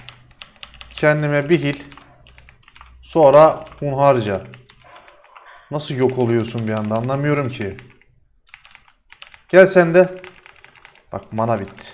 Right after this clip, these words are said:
Mana bitti. Dur tek atma lan. Ne eksik ya? Tam hatırlayamadım ben bu etkinliğin ne olduğunu. Ama bak otuz bir kişi öldürmüşüm. Şuna ice vurup şunu da indirebilirsek ne ala diyeceğiz.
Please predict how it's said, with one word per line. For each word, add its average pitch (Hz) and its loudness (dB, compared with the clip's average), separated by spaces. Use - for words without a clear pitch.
Mana 175 2
bitti. 220 -2
Dur 208 -2
tek 220 4
atma 247 4
lan. 277 0
Ne 196 -4
eksik - -10
ya? 143 -8
Tam 226 8
hatırlayamadım 185 6
ben 120 0
bu 123 2
etkinliğin 120 0
ne 127 2
olduğunu. 135 2
Ama 196 6
bak 117 2
otuz 180 4
bir 226 2
kişi 202 0
öldürmüşüm. 180 4
Şuna 175 2
ice 196 0
vurup 196 0
şunu 180 0
da 190 4
indirebilirsek 185 2
ne 175 4
ala 143 6
diyeceğiz. 139 -2